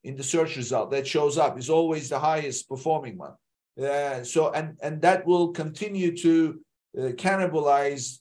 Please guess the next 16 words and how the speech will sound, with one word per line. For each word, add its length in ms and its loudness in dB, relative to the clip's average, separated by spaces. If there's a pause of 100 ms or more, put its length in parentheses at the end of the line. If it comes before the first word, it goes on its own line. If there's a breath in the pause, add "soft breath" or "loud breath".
(140)
the 140 2
other 200 6
variations. 540 2
But 220 -2
when 160 -2
you 80 -8
separate 680 2
it 80 -6
out, 400 4 (480)
you 160 -4
don't 400 4 (1160)
have 260 -2
much 220 -2
of 160 2
a 60 6
dip 320 6